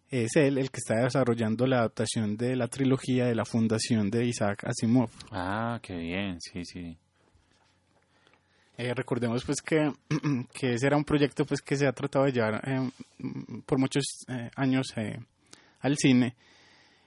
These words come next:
Speaker 1: Eh, por un tiempo los derechos lo tuvo Sony y la película la debe dirigir, pues, eh, Ro-, Roland Emmerich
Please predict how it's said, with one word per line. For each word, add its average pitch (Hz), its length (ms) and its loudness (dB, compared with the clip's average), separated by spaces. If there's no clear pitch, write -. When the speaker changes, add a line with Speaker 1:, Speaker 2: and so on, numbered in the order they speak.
Speaker 1:
Eh, 127 200 0
por 135 160 4
un 123 120 4
tiempo 147 400 2
los 139 140 4
derechos 123 380 0
lo 135 80 4
tuvo 123 280 0
Sony 135 460 2
y 117 220 -4
la 113 140 -2
película 123 360 -2
la 120 100 0
debe 117 200 0
dirigir, 123 300 -4
pues, 123 340 -4
eh, 120 260 -6
Ro-, 123 300 4
Roland 127 400 4
Emmerich 120 320 2